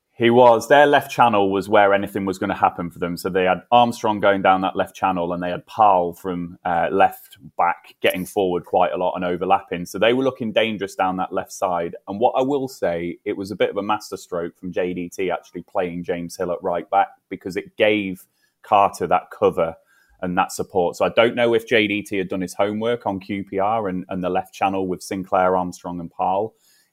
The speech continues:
If he did, and putting James Hill at right back there, masterstroke, 'cause James Hill was fantastic and really supported Hayden Carter. So, yeah, we did well to, to ride a, a mini wave at the start of that game. Walsh made a smart save as well at his near post. So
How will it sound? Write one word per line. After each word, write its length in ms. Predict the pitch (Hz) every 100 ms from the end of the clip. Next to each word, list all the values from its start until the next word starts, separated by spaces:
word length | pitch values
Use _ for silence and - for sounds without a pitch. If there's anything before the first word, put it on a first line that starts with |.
| _
If 160 | - 110
he 140 | 120
did, 460 | 101 117 95 95 - - 98
and 120 | 92
putting 280 | 117 98 98
James 280 | 104 101
Hill 140 | - 98
at 80 | 92
right 260 | 95 92
back 220 | 95 92
there, 240 | 95 90 85 101
masterstroke, 720 | 95 - 90 - 87 85 -
'cause 160 | 98 85
James 360 | 117 110 101
Hill 180 | 104 95
was 160 | 95 -
fantastic 720 | 95 90 98 - - 87 - -
and 140 | 92
really 240 | 92 90 90
supported 480 | 90 - 92 87 87
Hayden 320 | 87 82 85
Carter. 460 | 92 87 85 87 - _ _ _ _
So, 120 | - 127
yeah, 160 | 135
we 160 | 117 151
did 160 | 160
well 260 | 131 147 135
to, 300 | - 117 107
to 120 | -
ride 300 | 113 113 107
a, 180 | 107 107 117
a 60 |
mini 200 | 127 151
wave 360 | 147 135 110 95
at 80 | -
the 60 |
start 260 | - 101 87
of 60 | 90
that 160 | - 90
game. 200 | 90 98
Walsh 260 | 113 117 127 117
made 240 | 110 107
a 60 | 101
smart 360 | - 107 101 -
save 280 | 98 92
as 140 | 87 -
well 200 | 87 87
at 120 | 92
his 100 | 85
near 220 | 95 90
post. 600 | - 90 85 85 - -
So 280 | - 101